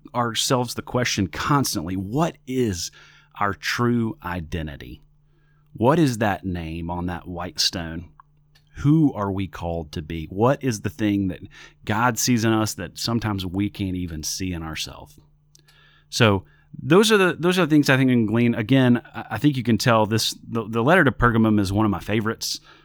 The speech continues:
um, 'cause there's just so much meat here. And so I'm gonna close us with a word of prayer. Father God, thank you so much for your word,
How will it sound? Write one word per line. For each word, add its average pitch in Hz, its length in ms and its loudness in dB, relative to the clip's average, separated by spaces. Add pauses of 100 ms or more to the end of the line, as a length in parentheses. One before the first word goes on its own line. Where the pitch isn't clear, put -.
(180)
um, 87 540 -4 (100)
'cause 107 140 -4
there's 98 160 -4
just 117 220 0
so 113 240 2
much 90 220 -4
meat 92 280 -6
here. 80 320 -12 (540)
And 98 160 -6
so 92 260 0 (420)
I'm - 80 2
gonna 170 140 4
close 131 320 2
us - 420 -2
with 113 160 -2
a 110 60 0
word 98 220 -2
of 90 120 -8
prayer. 80 340 -12 (500)
Father 156 260 2
God, 127 200 0
thank 175 300 2
you 123 80 0
so 139 380 2
much 101 500 2 (240)
for 107 360 0
your 101 320 0
word, 78 340 -10